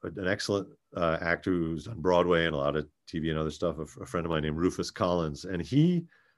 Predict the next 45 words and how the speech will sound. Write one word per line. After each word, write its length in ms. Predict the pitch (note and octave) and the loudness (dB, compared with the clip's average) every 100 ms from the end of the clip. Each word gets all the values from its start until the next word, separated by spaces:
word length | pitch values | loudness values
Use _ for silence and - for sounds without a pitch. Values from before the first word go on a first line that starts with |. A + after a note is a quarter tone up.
| _ _ _ _ | _ _ _ _
he 160 | - | 2
gave 260 | F3+ E3 F2 | 6 6 4
me 100 | F2 | 0
a 40 | |
great 280 | D#2 F#2+ A2+ | 0 2 2
piece 200 | F#2+ D#2 | 2 -4
of 60 | D2+ | 0
advice 260 | F2+ G2 | 2 2
once 160 | E2 D2 | 0 -4
that 140 | F2+ | -4
he 140 | - A#2 | -2 0
got 200 | G2+ E2+ | 2 0
from 140 | F2+ | -2
another 240 | F#2+ A2 F#2 | 2 4 4
acting 280 | D2+ F2 | 2 -4
teacher, 420 | D#2 D#2 - D#2+ - _ - | -8 -8 -6 -8 -8 _ -8
and 120 | D#2+ | -4
I, 200 | E2 F2 | -4 -4
I 40 | |
hope 140 | F#2+ A2 | -4 -4
I'm 80 | F2 | -2
not 140 | F2 | -2
misquoting, 520 | E2 - B2+ G#2+ E2 | -4 0 2 2 0
but 100 | E2+ | -2
it 80 | G2 | -2
was 120 | F#2 | 0
basically 500 | A#2 E3 F#3+ D#3+ C3+ | 2 2 2 0 2
like, 240 | G#2 F#2+ - - _ _ _ _ - - | 2 0 -4 -20 _ _ _ _ -8 2
everything 280 | C3 D3+ D#3 | 4 6 4
I 80 | |
just 220 | A#2+ C#3+ - | 4 2 -2
described, 540 | - A#2+ A2+ D3+ C#3+ _ _ _ - | -2 0 2 0 -2 _ _ _ -4
you 420 | B2+ A#3 A#3+ - _ | 4 4 4 -8 _
should, 560 | - - - G3+ D3+ A2+ | -12 -10 2 6 6 6
as 200 | A2+ G#2 | 0 0
an 80 | A2+ | 2
actor, 520 | C3+ D3+ G2+ E2 E2+ _ _ _ _ _ _ - | 2 0 -2 -4 -6 _ _ _ _ _ _ -6
you 220 | B2 F#3+ | 0 2
will 140 | G#3 | 4
be 140 | C3+ C3+ | 4 6
doing 200 | C#3+ B2+ | 6 6
yourself 300 | A#2+ B2+ - | 2 0 0
a 40 | |
favor 300 | - D#3+ B2 | 2 4 4
to 340 | G2 A2+ A2+ | 2 2 2